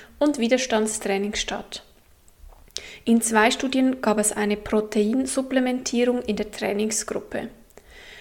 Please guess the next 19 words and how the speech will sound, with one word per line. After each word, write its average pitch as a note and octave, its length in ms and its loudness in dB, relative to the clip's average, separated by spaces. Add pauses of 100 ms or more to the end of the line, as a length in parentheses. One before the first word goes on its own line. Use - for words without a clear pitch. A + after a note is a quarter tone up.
(200)
Die A#3 60 2
meisten B3+ 480 4
Trainingseinheiten A3+ 1200 4
wurden B3 380 0
supervisiert. - 1040 -4 (1200)
Im A3+ 100 2
Vergleich A3+ 400 4
zur B3+ 160 0
Kontrollgruppe C#4 1080 2 (180)
ohne C4 260 4
Training C4 560 2 (300)
führte C#4 280 0
das B3 280 -2
postoperative A#3 960 0
Training A3 460 2
zu - 120 -4
einem G3+ 220 -2
höheren A3 560 4
Gewichtsverlust, C4+ 1040 -2